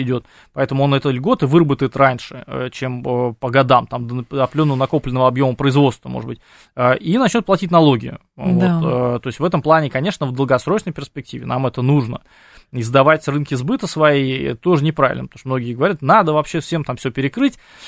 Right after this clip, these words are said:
Speaker 1: Э,
Speaker 2: Мгм.
Speaker 1: во-первых, э, там трубопроводные поставки газа, которые часто обсуждаются, очень эмоциональная тема, надо Европу перекрыть. Ну, во-первых, как бы мы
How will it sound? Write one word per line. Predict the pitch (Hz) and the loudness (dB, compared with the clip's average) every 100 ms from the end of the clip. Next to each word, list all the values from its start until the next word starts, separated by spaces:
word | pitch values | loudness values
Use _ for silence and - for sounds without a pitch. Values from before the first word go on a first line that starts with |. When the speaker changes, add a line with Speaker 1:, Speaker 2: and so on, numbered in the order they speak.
| - | -8
Speaker 1:
Э, | - 131 131 127 123 190 | 2 4 6 6 6 4
Speaker 2:
Мгм. | 170 | 4
Speaker 1:
во-первых, | - 175 220 180 - | 2 4 4 2 -2
э, | 143 131 | -2 -2
там | 123 120 | -2 -6
трубопроводные | 147 139 147 165 156 131 | -2 2 4 4 4 2
поставки | 131 117 135 - | -2 0 -2 0
газа, | 123 131 117 | 2 2 2
которые | - 127 123 | -10 -12 -12
часто | - 147 - | -2 0 0
обсуждаются, | 127 127 120 170 160 131 | -6 -6 0 2 2 -2
очень | - | -4
эмоциональная | 127 139 131 131 120 117 | -2 2 4 4 2 -2
тема, | - 202 170 127 - _ _ | 0 2 4 2 -4 _ _
надо | - 127 139 131 | -6 0 0 0
Европу | 131 151 143 | 0 0 0
перекрыть. | 135 143 139 - - | 0 0 0 -6 -8
Ну, | |
во-первых, | 123 180 185 - | -4 0 0 0
как | 135 | -4
бы | 135 | 0
мы | 147 160 | 2 2